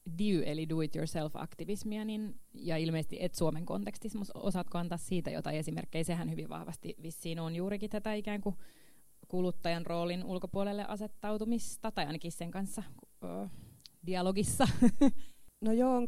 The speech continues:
Speaker 2: oikeastaan niinku kahdenlaista diytä, että on toisaalta diy, mikä ymmärretään, on tämmönen niinku ka-, kaupallinenkin diy-näkökulma, että, että tehdään itse ja ostetaan jotain valmiita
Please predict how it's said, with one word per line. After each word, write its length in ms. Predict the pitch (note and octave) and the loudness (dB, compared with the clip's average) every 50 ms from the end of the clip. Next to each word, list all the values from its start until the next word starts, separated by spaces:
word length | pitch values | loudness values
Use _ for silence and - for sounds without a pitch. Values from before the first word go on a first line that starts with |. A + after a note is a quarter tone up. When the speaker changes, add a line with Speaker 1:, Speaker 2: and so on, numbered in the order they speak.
| - - | 2 2
Speaker 2:
oikeastaan 520 | A3+ A#3+ A#3+ B3 A#3+ A3+ - - A#3 A#3 | 2 2 2 2 0 0 0 0 2 2
niinku 200 | A#3 A3+ A3+ A#3+ | 2 2 0 0
kahdenlaista 880 | - - B3 B3+ C4+ C4+ B3+ A#3 G#3 G3 F#3+ F#3+ F#3+ - - F#3+ F#3+ F3 | 0 0 0 2 2 2 2 0 0 0 0 0 0 -2 -2 -2 -2 0
diytä, 500 | F#3+ F#3+ F#3+ F3+ F3 - - D#3+ D#3+ E3 | 2 2 4 4 2 2 0 0 -2 -2
että 200 | D#3+ - - E3 | -4 -4 -4 -6
on 100 | E3+ D#3+ | -4 -2
toisaalta 640 | F#3 F3+ F3+ F3+ F3 F#3 F3 E3+ E3 - E3+ E3 E3+ | -2 -2 0 0 -2 -2 -4 -4 -4 -4 -4 -2 0
diy, 240 | F#3+ F#3+ F#3 F#3 | 0 2 2 2
mikä 280 | F3+ E3+ E3 - E3 D#3+ | 0 0 -2 -2 -2 0
ymmärretään, 680 | E3 E3+ E3+ E3+ E3 E3 E3 E3 - - D#3+ D#3 D#3 - - - F3+ - - - - F3+ F3 | 0 0 0 -2 -4 -4 -4 -6 -6 -6 -6 -6 -6 -8 -10 -12 -12 -12 -8 -4 -2 -2 -2
on 220 | F3 - - - - | -2 -4 -6 -8 -6
tämmönen 380 | - F#3+ F#3+ F#3 F#3 F#3+ F#3+ G3 | -4 -2 -2 0 0 0 0 -2
niinku 240 | F#3+ F#3+ F#3 G3 - - - - - | -2 -2 -4 -4 -6 -10 -14 -12 -4
ka-, 300 | - A#3 A3 - - - | 0 0 2 2 0 -2
kaupallinenkin 960 | - C4 C4 B3 A#3+ - F3 D#3+ D#3+ D#3 D#3 D3+ D3 D3+ D#3 D#3 D3 D3+ D#3 D#3+ | 0 4 4 4 4 4 2 0 -2 -4 -4 -6 -6 -8 -8 -8 -8 -8 -6 -4
diy-näkökulma, 1200 | E3+ E3+ D#3+ E3 E3+ F3+ - - - F3+ D#3+ D#3+ D#3+ - E3 E3 - D#3+ D#3+ D#3 D3+ D#3 D#3 D3+ D3 | -2 -2 0 0 0 -2 -2 -4 -6 -8 -10 -10 -8 -6 -6 -6 -4 -2 -2 -2 -2 -4 -6 -6 -6
että, 280 | E3 - - D#3+ - - - - | -8 -6 -6 -6 -6 -8 -8 -10
että 280 | E3 D#3+ - - - - - - - - - - - - | -8 -8 -8 -10 -14 -16 -18 -18 -20 -20 -20 -20 -10 -6
tehdään 420 | - G3 F#3+ F#3+ G#3 A3+ A3+ A3 - | -4 -2 -2 -2 -2 -2 -2 -2 -2
itse 440 | G#3+ G#3 - - - - D#3+ D#3 D3+ | -4 -4 -4 -4 -4 -4 -2 -2 -2
ja 180 | C#3+ C#3+ - - - - | -4 -4 -6 -8 -10 -8
ostetaan 440 | - D#3+ D#3 - - D3+ D#3 D3+ D3+ | -6 -6 -6 -4 -6 -8 -8 -8 -10
jotain 280 | D3+ - D#3 D#3 D#3 C#3+ | -8 -8 -8 -8 -6 -6
valmiita 580 | D#3 D3+ D3 D3+ D3 D3+ C#3+ D3 - C#3+ - | -6 -4 -4 -4 -4 -6 -6 -8 -8 -10 -12